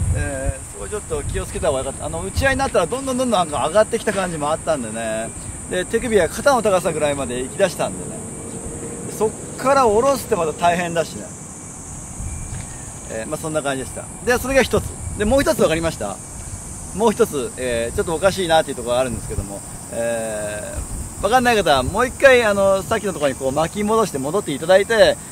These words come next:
で、確かめてください。今の右手は今のです。右手は今のですって言ったら大体分かるんですけどね。まあ、あと左手しかないんでね。左手は何、どういうふうにおかしかったのかっていうのを、えー、もう一度見ていただければいいと思います。どうぞ。み-、今見てくださいね。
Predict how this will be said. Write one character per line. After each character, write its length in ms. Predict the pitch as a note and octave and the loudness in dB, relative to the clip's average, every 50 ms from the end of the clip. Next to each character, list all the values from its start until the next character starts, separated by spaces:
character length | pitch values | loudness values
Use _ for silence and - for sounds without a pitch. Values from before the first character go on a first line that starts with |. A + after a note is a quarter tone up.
| - - - | -16 -10 -2
で、 800 | - A3 A3 G#3+ G#3 G#3 G3+ G3 F#3 F3+ E3+ D#3+ D#3 D3 C3+ C#3 - | 0 2 4 6 6 8 10 12 10 10 10 6 2 0 -2 -6 -4
確 180 | - F3+ F3 - | -4 -4 -2 -2
か 80 | G3 F3+ | -4 -2
め 60 | D#3 | -2
て 80 | C#3 | -4
く 60 | A#2 A2 | -4 -4
だ 80 | A#2 G2+ | -8 -8
さ 40 | |
い。 80 | - D#3 | -6 -2
今 140 | G3 G#3 G3+ | 0 2 2
の 80 | F3 | 2
右 240 | D#3 E3+ F#3+ G3 A3 | 2 -2 -4 -4 -6
手 140 | G3+ - C#4+ | 2 4 6
は 100 | C#4 B3 | 6 6
今 160 | G3+ F3 D#3 | 6 4 0
の 100 | C3+ A2 | -2 -4
で 80 | G2 G2 | -6 -8
す。 60 | - - - - - - - - - - - - | -12 -14 -16 -16 -14 -16 -16 -16 -16 -16 -14 -10
右 220 | - G3 A3 A#3 - | -10 -10 -10 0 4
手 100 | - D4+ | 6 8
は 100 | D4+ C4 | 8 8
今 180 | A#3 A3 A3+ | 8 6 6
の 100 | G#3 F#3 | 4 4
で 100 | F#3 F#3 | 2 -2
す 40 | - - | -4 -6
っ 40 | D3 | -6
て 60 | - | -4
言 80 | C3+ B2 | -2 2
っ 40 | C3 | 2
た 60 | D#3 | 2
ら 40 | D3+ | 2
大 20 | |
体 80 | C3+ D#3 | 2 -2
分 100 | E3+ C3 | -2 0
か 80 | D#3 | -2
る 60 | E3+ | -2
ん 40 | D#3+ | -4
で 80 | B2+ - | -6 -8
す 60 | - | -10
け 80 | - - | -14 -14
ど 40 | |
ね。 60 | - - - - - - - - - - | -14 -14 -16 -16 -16 -16 -16 -14 -2 2
ま 80 | D#3+ | 2
あ、 40 | F3+ | 2
あ 20 | |
と 80 | - F3 | 2 0
左 240 | - - F3+ F3+ E3 | 0 2 2 4 4
手 100 | G#3 F#3+ | 2 0
し 80 | - | 0
か 80 | - B2+ | -2 -4
な 80 | A2 G#2+ | -4 -4
い 60 | G#2 | -6
ん 40 | E2+ | -8
で 60 | D#2 | -12
ね。 60 | - - - - - - - | -12 -14 -14 -14 -16 -14 -4
左 180 | - G3 A#3 A3+ | 0 2 4 6
手 80 | B3+ A#3+ | 6 6
は 80 | G3 | 6
何、 280 | E3 A#3 A#3 B3+ B3 G3 | 8 6 6 6 4 0
ど 160 | E3+ B3 C#4+ | 2 4 4
う 60 | D#4 | 4
い 40 | C#4+ | 6
う 20 | |
ふ 40 | B3+ | 4
う 40 | A3 | 4
に 80 | F3 C#3+ | 2 2
お 80 | C3 | 0
か 140 | - E3 D#3 | 2 0 0
し 80 | - - | 2 0
か 80 | D#3+ | -4
っ 20 | - | -4
た 100 | - E2+ | -4 -10
の 80 | E2+ E2+ | -12 -10
か 120 | D#2+ D#2 | -12 -12
っ 40 | - - - | -12 -12 -10
て 80 | - F3+ | -6 -4
い 40 | G3 | 0
う 40 | |
の 120 | G3 G3 E3 | 2 2 2
を、 60 | - - - - - - - | 0 -2 -8 -14 -10 -4 -2
え 260 | C3+ C3+ E3+ C3 C#3 | -2 0 0 0 -2
ー、 20 | D#3+ | 0
も 100 | G3+ A#3+ | 0 0
う 60 | B3 | 0
一 100 | B3 B3+ | 2 0
度 80 | A3 | 2
見 100 | G#3+ A#3 | 2 2
て 80 | G#3+ G#3+ | 2 0
い 80 | F3 C3+ | 0 2
た 60 | D3+ | 0
だ 100 | D3 C#3 | 0 0
け 100 | - D#3+ | 0 -2
れ 60 | D3 | -2
ば 100 | B2+ A#2+ | 0 -2
い 40 | A2+ | -4
い 20 | |
と 80 | - - | -6 -8
思 80 | F#2 | -14
い 40 | - | -14
ま 60 | - | -14
す。 460 | - - - - - - - - - E3+ | -14 -16 -16 -16 -16 -16 -16 -12 -2 -2
ど 80 | E3+ | -2
う 60 | D3 | 0
ぞ。 100 | - - - - | -2 -6 -12 -10
み-、 120 | - F#3 F3+ F#3 A3+ | -8 -8 -8 -4 -2
今 140 | C4 C4 B3+ | 0 0 0
見 80 | G3+ F3 | 0 0
て 80 | E3+ | -2
く 60 | D3+ | -2
だ 80 | D#3+ C#3+ | -2 -2
さ 120 | C#3+ B2 | -2 -6
い 60 | G#2 G2+ | -8 -8
ね。 140 | A2+ A2+ | -10 -10